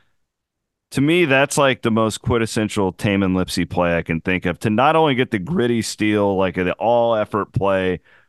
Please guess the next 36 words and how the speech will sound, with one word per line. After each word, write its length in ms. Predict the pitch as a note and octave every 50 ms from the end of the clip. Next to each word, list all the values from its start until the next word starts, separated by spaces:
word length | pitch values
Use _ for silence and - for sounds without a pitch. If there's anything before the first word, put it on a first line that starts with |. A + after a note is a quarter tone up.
| _ _
but 140 | C#3 C3+
to 100 | - C3+
have 300 | A#2 B2+ C#3 D3 D#3 C#3+
it 80 | D3+ C#3
in 100 | C3 B2
his 160 | A2+ G#2 F2+
head 380 | - A2 A2 A2+ G#2+ G2+ F#2 -
to 500 | - - A2+ G#2+ G#2 G2+ F#2+ F#2+ F2 E2 - _ _ _ _ _ _ _ _ _ _ _ _ _ _ _ _ _ _ _ _ -
get 140 | C3 C#3 -
the 100 | B2+ -
quick 260 | - B2 B2 A2+ -
transition 580 | - - A#2+ A2+ G#2 F#2+ A2 G#2 - A2 G2
three 380 | F2 - - G2+ G#2 G#2 G#2 G2+
to 300 | F2+ - - G#2 F#2+ F2+
Keyshawn 520 | - - A#2 A2 G#2 - - G2+ F#2 F2+
Gilbert. 300 | E2+ F2+ F#2 F#2 D#2+ E2+
I 60 | E2+ F2
mean, 160 | F#2+ G2 F#2+
he 120 | G2+ D#3+
just 200 | F#3+ C4+ C4 -
does 140 | A#3+ A3+ -
stuff 360 | - - - - E3+ E3 -
like 200 | F#3 E3+ C#3+ - -
that. 180 | C3+ D3 D#3
It's 140 | C3 - -
like 260 | - G3 F3+ - - - - - - _ _ _
every 340 | - G3+ A3+ G3 F#3+ D#3+ C3
night 340 | B2+ C3+ D3 E3 C#3 - -
there's 180 | A#2 A2 -
three 240 | - - D3 F3+ F3+
or 80 | E3 C3+
four 240 | - C3+ D#3 D3+ -
plays 380 | - - D3 C#3+ D3 E3+ A#2+
like 220 | A2 G#2 G2+ F#2+ -
that 260 | - A#2 A#2 A#2 -
where, 240 | A#2 A#2 A2 G#2+